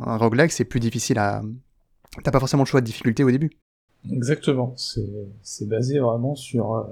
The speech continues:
Speaker 2: la marge de progression se fait au niveau vraiment des compétences du joueur.
Speaker 1: Pour le coup, le, le roguelike, c'est bien, euh, vraiment, euh, le joueur qui progresse, c'est pas le, le personnage qu'il joue, parce que comme tu, la mort est permanente et que tu récupères pas d'avantage, euh, sur la partie d'après,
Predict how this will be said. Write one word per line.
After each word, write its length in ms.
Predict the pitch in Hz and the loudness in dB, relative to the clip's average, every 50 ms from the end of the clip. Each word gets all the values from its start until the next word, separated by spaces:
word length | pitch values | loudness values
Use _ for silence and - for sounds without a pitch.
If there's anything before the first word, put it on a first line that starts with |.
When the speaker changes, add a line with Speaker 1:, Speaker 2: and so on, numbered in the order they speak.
| 110 131 127 - 131 131 _ _ _ _ _ _ _ _ _ _ | -10 -12 -12 -12 -14 -18 _ _ _ _ _ _ _ _ _ _
Speaker 2:
la 440 | - 123 127 123 117 117 117 120 117 | -10 -6 -4 -4 -2 0 0 4 4
marge 180 | 127 139 135 - | 4 4 4 4
de 80 | 139 | 4
progression 560 | 127 123 - 127 120 123 123 117 - - 170 | 2 4 4 2 4 4 2 2 2 0 -4
se 160 | 165 - - 120 | -2 -2 -2 -4
fait 260 | 123 - - 135 143 | -4 -4 -4 -2 0
au 120 | 135 117 107 | 0 0 0
niveau 260 | 113 113 113 117 113 | 0 -2 0 0 0
vraiment 200 | 110 113 127 139 | 2 2 2 2
des 140 | 131 113 104 | 2 2 0
compétences 600 | - - 135 127 139 123 123 127 147 147 143 131 | 0 -2 2 4 4 4 4 2 0 0 0 0
du 140 | 131 131 | 0 0
joueur. 340 | 127 113 107 98 95 - - - - - | 2 2 2 0 -2 -4 -12 -18 -12 -4
Speaker 1:
Pour 120 | - 117 107 | -2 -2 -2
le 40 | 107 | 0
coup, 120 | - 151 | 0 2
le, 140 | 147 120 113 | 2 2 4
le 100 | 113 117 | 4 4
roguelike, 320 | 110 113 110 123 143 160 - | 4 4 4 4 4 2 2
c'est 140 | - - 117 | 0 -2 0
bien, 420 | 117 127 147 151 151 123 110 113 | 4 4 4 6 4 2 2 0
euh, 380 | 117 107 107 107 107 107 107 107 113 120 - | -2 -4 -4 -4 -6 -6 -6 -6 -8 -8 -8
vraiment, 480 | - 107 113 120 123 135 143 156 151 127 | -8 -2 2 4 6 6 6 6 6 4
euh, 460 | 110 107 110 107 107 107 107 110 113 110 | 2 2 0 0 0 -2 -4 -4 -4 -2
le 220 | 107 110 117 139 | 4 6 6 8
joueur 260 | 139 123 135 139 147 - | 8 8 6 4 4 2
qui 120 | - 135 | -2 -2
progresse, 320 | - - 123 131 143 143 | 0 2 6 6 6 4
c'est 80 | - 127 | 4 2
pas 120 | - 120 | 2 2
le, 140 | 117 107 104 | 4 4 4
le 100 | 101 107 | 2 2
personnage 420 | - - 113 - - 131 120 120 - | 2 2 2 2 4 2 2 2 0
qu'il 100 | - 113 | -2 -2
joue, 200 | 113 127 180 214 - _ _ _ _ - _ _ _ _ | 0 0 -2 -4 -6 _ _ _ _ -20 _ _ _ _
parce 140 | - 127 - | -4 0 0
que 60 | - | 2
comme 260 | 123 - 147 151 143 - | 4 6 6 6 6 2
tu, 560 | - - 123 110 107 107 110 113 113 110 113 | 0 -2 -2 0 0 0 0 -2 -2 -2 0
la 160 | 113 107 110 | 2 2 4
mort 160 | 120 123 127 123 | 6 6 6 6
est 40 | |
permanente 360 | 117 127 120 120 127 139 135 120 | 6 6 4 4 4 2 2 -2
et 40 | |
que 40 | 113 | -6
tu 80 | - - | -4 -4
récupères 400 | 110 104 - - 113 - 110 - | -6 -4 -6 -8 -8 -8 -8 -8
pas 240 | - _ - 139 135 | 0 _ 6 8 8
d'avantage, 500 | 127 117 113 113 110 - 135 127 123 113 | 8 8 6 4 4 6 6 6 6 4
euh, 120 | 104 104 | 2 -2
sur 100 | - - | -4 -6
la 80 | 104 - | -6 -4
partie 200 | - 110 - 117 | -4 -4 -2 -2
d'après, 260 | 104 - 151 170 | 0 2 0 0